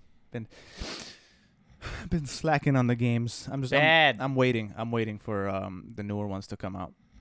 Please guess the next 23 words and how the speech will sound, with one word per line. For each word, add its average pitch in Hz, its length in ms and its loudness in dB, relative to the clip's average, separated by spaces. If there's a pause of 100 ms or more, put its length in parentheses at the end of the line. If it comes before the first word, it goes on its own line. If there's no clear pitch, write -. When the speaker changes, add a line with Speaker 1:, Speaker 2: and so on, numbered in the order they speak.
(220)
Speaker 2:
Oh, 180 180 -4
you 170 120 -6
know 196 80 -4
what 190 100 -6
else 190 120 -8
I 196 60 -2
tried? 185 400 -4
Uh, 143 360 0
Hector, 160 680 -4
Hector. 135 520 -10 (220)
Shout 143 200 0
out 135 60 -4
to 131 80 -4
Hector. 120 200 -6
He, 120 260 -8
he's, 127 260 -14
uh, 120 80 -2
Genshin 160 460 -2
Impact. 117 500 -6 (100)
Speaker 1:
Arr. 143 440 -4
Speaker 2:
I 120 60 2
tried 127 300 4
that. 92 220 -2